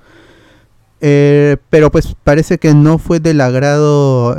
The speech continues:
el so-, sobre todo la crítica, no le gustó a, a Netflix y por eso decidió cancelarla, porque en cuanto a ratings, ahí este Nielsen,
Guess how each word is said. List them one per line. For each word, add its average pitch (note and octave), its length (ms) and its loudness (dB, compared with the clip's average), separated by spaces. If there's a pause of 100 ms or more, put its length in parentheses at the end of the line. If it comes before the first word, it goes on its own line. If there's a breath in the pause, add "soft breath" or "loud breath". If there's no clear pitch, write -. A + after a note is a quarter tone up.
el A#2+ 340 -4
so-, C3 420 -2
sobre C3+ 260 0
todo D3 240 4
la C#3+ 140 2
crítica, C#3+ 540 -4
no C#3 180 2
le C3+ 80 2
gustó B2+ 640 0 (100)
a, C3 120 -4 (180)
a C3 100 -2
Netflix C3 400 -4
y B2+ 100 -10
por A#2 160 -4
eso C3 180 -4
decidió A#2+ 320 -2
cancelarla, C#3 580 -4
porque B2+ 580 -6
en A#2+ 140 -2
cuanto A#2 320 -2
a A#2 60 -2
ratings, D3 680 -4
ahí A#2 300 -4
este A2+ 260 -6
Nielsen, C#3+ 540 0